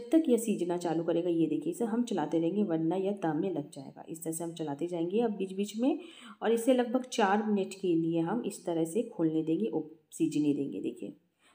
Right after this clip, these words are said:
मीडियम फ्लेम में रख के इसे मैं सिजा रही हूँ, इस तरह से सीजने रखने देंगे हम। चार मिनट हो गए हैं, मैंने गैस की फ्लेम को बंद कर दिया है। अब हम लेंगे यहाँ पे देखिए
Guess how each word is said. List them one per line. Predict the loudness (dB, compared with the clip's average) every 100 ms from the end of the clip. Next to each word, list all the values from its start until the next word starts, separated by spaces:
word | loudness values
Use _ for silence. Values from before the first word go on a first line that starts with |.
| -4
मीडियम | 2 2
फ्लेम | 4 2
में | 4
रख | 2 0
के |
इसे | -4 -2
मैं | -2
सिजा | -2 -2 -2
रही | -2 -2
हूँ, |
इस | -2 -4
तरह | -4
से | -4
सीजने | -4 -2 -2
रखने | -4 -4 -4
देंगे | -4 -4
हम। | -6 -8 -16 _ -20 _ 0
चार | 2 4
मिनट | 2 4
हो | 2
गए | 2
हैं, | 2
मैंने | 2 2
गैस | 0 0
की | -2
फ्लेम | -2 -2
को | 0
बंद | 2 2 2
कर | 0
दिया | 0 0
है। | 0 -2 -4 0
अब | 2
हम | 2 2 2
लेंगे | 0 0 -2
यहाँ | -2 -4
पे | -4 -2 0
देखिए | -2 -4 -2 0 0